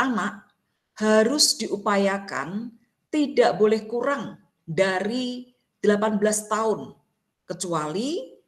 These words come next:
untuk pekerjaan ringan, tidak boleh kurang dari enam belas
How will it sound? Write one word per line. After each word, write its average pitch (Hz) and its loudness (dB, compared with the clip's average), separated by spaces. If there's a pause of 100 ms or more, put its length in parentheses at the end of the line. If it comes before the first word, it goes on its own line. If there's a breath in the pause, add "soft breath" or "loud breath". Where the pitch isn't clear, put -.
(280)
untuk 202 2
pekerjaan - -2
ringan, 214 -2 (640)
tidak 202 0
boleh 220 2
kurang 233 -4 (320)
dari 175 -2
enam 180 -2
belas 160 2